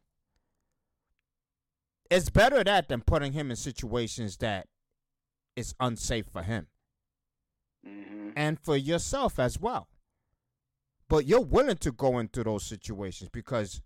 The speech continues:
Speaker 1: obviously when you leave him, you're gonna dress s-, s-, even more provocatively and put yourself in
Speaker 2: Because
Speaker 1: situations. And
Speaker 2: <laughs> yeah,
Speaker 1: not only
Speaker 2: yeah,
Speaker 1: that,
Speaker 2: yeah.
Speaker 1: attract the wrong man.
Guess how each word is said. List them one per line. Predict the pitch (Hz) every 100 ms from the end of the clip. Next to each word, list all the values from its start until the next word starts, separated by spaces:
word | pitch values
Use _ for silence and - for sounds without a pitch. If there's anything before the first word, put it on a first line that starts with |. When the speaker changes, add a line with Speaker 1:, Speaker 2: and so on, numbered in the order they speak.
| -
Speaker 1:
obviously | 127 139 131 156
when | 135
you | 123
leave | 123 190
him, | 143 110
you're |
gonna | 107 117 104
dress | 92 113 101 - - -
s-, | - -
s-, | - - _ _
even | 165 151 120
more | 113 180
provocatively | - 151 101 107 - 98 87 92 120 _ _ _ _ _ _ _ _ _ _
and | - -
put | -
yourself | 160 - 196
in |
Speaker 2:
Because | - 139
Speaker 1:
situations. | - - 107 101 - 90 - _ -
And | 160
Speaker 2:
<laughs> |
yeah, | 175
Speaker 1:
not | 220
only | 185 156
Speaker 2:
yeah, | 226
Speaker 1:
that, | -
Speaker 2:
yeah. | -
Speaker 1:
attract | - 160 143
the | -
wrong | 127 143 131
man. | 135 196 104